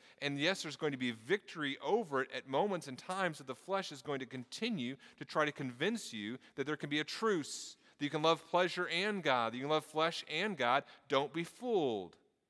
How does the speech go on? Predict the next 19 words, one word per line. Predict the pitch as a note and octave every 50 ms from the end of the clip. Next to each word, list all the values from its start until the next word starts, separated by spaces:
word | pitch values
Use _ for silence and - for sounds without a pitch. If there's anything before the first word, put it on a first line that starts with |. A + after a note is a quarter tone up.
| _ _ _ _ _ _ _ _ _ _ _ _ _ _ _ _ _
How | - C3+ C#3+ E3
can | E3 - E3+
you | D#3+ C#3+ C#3
have | C3+ C3 B2+ B2+ B2+ B2 B2 - A#2 A#2
victory | C3 B2+ - - A2 F#2 E2+ E2 F2+ G2+ _ _ _ _ _ _ _ _ -
on | G2+
a | G2
moment-by-moment | G2+ G#2 A2+ C3 D3 C#3 B2 A#2+ A#2 A2+ G#2+ G#2+ G#2+ G2+ F2
basis | F2+ F#2 F#2+ G2 - - G#2 - G#2
over | F#2 F#2 F2+ F#2 -
the | G2
flesh? | - - A#2+ A#2+ C#3 F3 F#3 - - - - _ _ _ _ _ _ _ _ _ _ _ _ _ _ _ _ _ _ _ _ _ -
Well, | - F#2
you | A#2 A#2+
can't | - G#3 A3 G3+ A#2+ - - _ - _ _ _ _ _ _ _ _ _ _ _ _ _ _ _ _ _ _ _ _ _ _ -
in | G#2+ G2+
and | G2 F#2
of | F2+ E2+ E2
yourself. | E2 E2+ - - F#2+ D#2+ D2 -